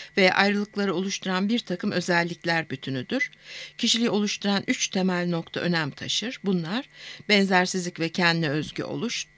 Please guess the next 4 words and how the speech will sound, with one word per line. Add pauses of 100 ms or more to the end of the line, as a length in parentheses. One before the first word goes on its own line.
tutarlılık, (400)
değişmezlik
ve
durağanlıktır.